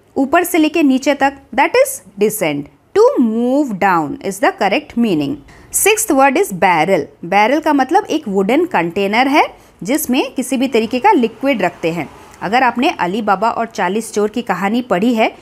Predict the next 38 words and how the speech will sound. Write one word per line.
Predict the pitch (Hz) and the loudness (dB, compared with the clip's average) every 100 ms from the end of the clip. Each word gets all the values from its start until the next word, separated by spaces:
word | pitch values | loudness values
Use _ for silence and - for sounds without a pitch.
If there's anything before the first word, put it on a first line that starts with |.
| - | -12
तो | - | -6
उसमें | 233 185 220 240 | -4 -2 -2 0
भी | 294 | 2
आपने | 294 285 277 | 2 0 -2
देखा | 254 269 | -2 -2
होगा | 247 220 | -4 -4
कि | 226 240 | -4 -6
बैरल | 190 170 175 277 330 | -4 -2 2 2 2
के | 294 | 0
अंदर | - 190 294 277 - - | 0 2 2 2 -2 -20
सभी | - 190 180 302 | -4 -4 0 -2
चोर | - 175 226 | -2 -4 -4
छिप | - 415 330 | -4 -6 0
गए | 320 311 | 2 2
थे। | 285 277 - _ _ | 0 -2 -10 _ _
पॉइंट | 349 453 427 | 2 2 2
नंबर | 285 269 | 0 0
सेवन | - 226 208 220 | -2 0 0 0
is | 440 - - - | -2 -4 -14 -4
contents। | 180 180 170 247 240 170 143 - - _ | -2 -2 -2 0 2 0 -4 -10 -12 _
कंटेंट्स | 247 285 330 415 403 - | 0 2 2 0 -2 -6
का | 247 | -4
मतलब | 196 170 170 185 - - | -4 -4 0 0 0 -4
किसी | 214 214 339 | -10 -2 -2
चीज़ | 339 226 226 262 | -2 -6 -6 -6
के | - 262 | -4 -4
अंदर | - 180 180 185 269 523 - _ _ | -4 -4 -2 2 2 2 -8 _ _
जो | 190 | -6
भी | 196 294 | -2 -4
सामान | 302 185 175 196 247 | -2 -4 -2 -2 0
मौजूद | 190 175 214 220 | 0 -2 -2 -2
होता | 165 185 | -2 -2
है | 214 294 | 0 0
वो। | 180 - - - _ - _ | 0 -4 -6 -20 _ -20 _
किसी | - 320 415 | -6 0 -2
ग्लास | 214 190 196 359 | 0 2 2 0
के | - 359 | -2 0
अंदर | 320 311 320 | 2 4 2